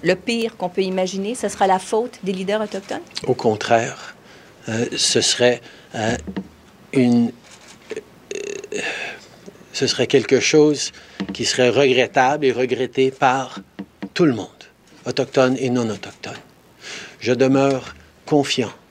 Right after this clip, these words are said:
Speaker 2: dans le professionnalisme et, euh, la capacité, euh, de nos agents de sécurité d'agir de la bonne façon. Mais je demeure aussi confiant que le leadership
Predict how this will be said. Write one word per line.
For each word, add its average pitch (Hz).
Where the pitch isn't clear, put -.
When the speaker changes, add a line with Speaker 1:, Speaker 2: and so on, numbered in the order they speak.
Speaker 2:
dans 123
le 123
professionnalisme 131
et, 123
euh, 110
la 117
capacité, 120
euh, 110
de 113
nos 120
agents 117
de 110
sécurité 113
d'agir 110
de 98
la 107
bonne 107
façon. 117
Mais 127
je 127
demeure 135
aussi 147
confiant 139
que 143
le 127
leadership 139